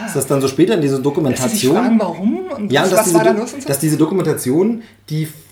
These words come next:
Speaker 1: dann später im Fernsehen kommen, so ein bisschen, dann, dann reden so Zeitzeugen, dann, ja, ich habe das damals mitbekommen, wie sie
Speaker 2: Es
Speaker 1: sich
Speaker 2: war eine
Speaker 1: verstritten
Speaker 2: schwere
Speaker 1: haben.
Speaker 2: Zeit.
Speaker 1: Genau, und so.
Speaker 2: Aber
Speaker 1: Aber
Speaker 2: die beiden
Speaker 1: dann sprang
Speaker 2: wussten
Speaker 1: Steve über seinen Schatten.
Speaker 2: Nein, nein.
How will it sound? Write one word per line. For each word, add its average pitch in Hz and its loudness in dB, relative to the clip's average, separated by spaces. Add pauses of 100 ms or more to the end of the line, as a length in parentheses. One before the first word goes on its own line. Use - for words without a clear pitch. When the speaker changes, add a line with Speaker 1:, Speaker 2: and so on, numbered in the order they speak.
(140)
Speaker 1:
dann 135 4
später - 2
im 135 -2
Fernsehen 175 0
kommen, 131 2
so 127 2
ein 127 2
bisschen, 135 2
dann, 123 0
dann 120 0
reden 135 4
so 143 4
Zeitzeugen, 127 0
dann, 117 0
ja, 175 0
ich 117 -2
habe 151 -2
das 131 -4
damals 143 -2
mitbekommen, 165 -6
wie 208 -8
sie 196 -6
Speaker 2:
Es 202 -4
Speaker 1:
sich - -6
Speaker 2:
war 208 2
eine 214 6
Speaker 1:
verstritten 214 2
Speaker 2:
schwere 226 4
Speaker 1:
haben. 247 2
Speaker 2:
Zeit. - -4
Speaker 1:
Genau, 147 4
und 113 -4
so. 117 2
Speaker 2:
Aber 185 4
Speaker 1:
Aber 196 6
Speaker 2:
die 185 -4
beiden 180 2 (100)
Speaker 1:
dann - -
sprang 202 4
Speaker 2:
wussten 202 2
Speaker 1:
Steve 185 0
über 160 4
seinen 143 4
Schatten. 147 -4 (200)
Speaker 2:
Nein, - -6
nein. 196 0